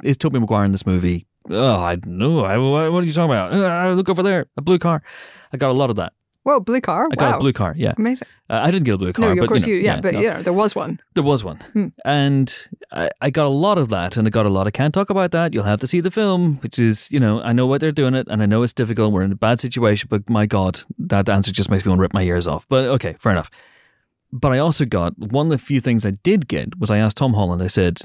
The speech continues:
Speaker 1: "All right, kind of truth or dare," <laughs> not truth or dare, but yes or no time, "Are the Sinister Six in this movie?"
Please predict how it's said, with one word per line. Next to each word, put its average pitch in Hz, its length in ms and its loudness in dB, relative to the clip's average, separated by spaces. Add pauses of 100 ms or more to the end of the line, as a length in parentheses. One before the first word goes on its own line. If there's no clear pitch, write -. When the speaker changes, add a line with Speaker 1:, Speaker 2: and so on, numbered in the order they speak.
Speaker 1:
"All 110 100 2
right, 87 200 -2 (1080)
kind 110 200 2
of - 180 -6 (440)
truth 123 200 2
or - 40 -2
dare," 92 200 -4
<laughs> 113 100 0
not 110 100 0
truth - 180 -2
or - 20 -14
dare, 92 160 0
but 113 120 -2
yes 139 200 0
or 123 60 2
no 95 180 2
time, 73 280 -8 (1040)
"Are 120 100 2
the 120 80 4
Sinister 113 320 0
Six - 260 0
in 90 40 0
this - 120 -2
movie?" - 320 -8